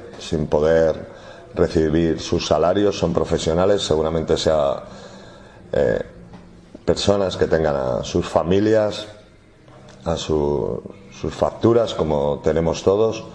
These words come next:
Yo es algo que me ha tocado vivirlo hace años cuando estaba en la lep. Sé lo desagradable y lo difícil que es. Y, y desde aquí quiero mandar un apoyo, no solo mío,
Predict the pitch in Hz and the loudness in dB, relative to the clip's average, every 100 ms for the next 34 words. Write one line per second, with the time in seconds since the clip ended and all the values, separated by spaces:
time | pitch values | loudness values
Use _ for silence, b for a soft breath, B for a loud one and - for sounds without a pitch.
0 | B B - 95 92 92 87 78 82 78 | B B -2 2 4 4 2 2 2 4
1 | 85 92 92 92 85 80 82 92 95 90 | 2 2 2 2 4 2 2 4 4 4
2 | 82 78 - 80 95 101 95 82 76 76 | 2 0 0 2 2 2 2 0 0 2
3 | 85 82 78 76 76 90 98 - B B | 2 2 0 0 2 2 2 -4 B B
4 | B B - - - - - 95 95 87 | B B -20 -20 -20 -16 0 2 4 2
5 | - 82 80 80 87 98 95 85 82 82 | 0 2 2 2 2 2 2 2 2 2
6 | 78 98 - 90 82 71 82 87 110 - | 0 0 0 0 0 0 2 2 2 -4
7 | - - - - - - - - - - | -12 -20 -20 -20 -20 -20 -20 -20 -18 -4
8 | 85 80 78 73 67 64 - B B B | 0 0 0 0 -2 -6 -12 B B B
9 | B - 85 82 82 76 95 90 90 82 | B -2 0 2 0 2 0 2 2 2
10 | 82 82 82 82 85 - 92 104 98 85 | 2 2 2 2 0 2 2 2 2 0
11 | 87 87 76 87 104 | 0 0 2 2 2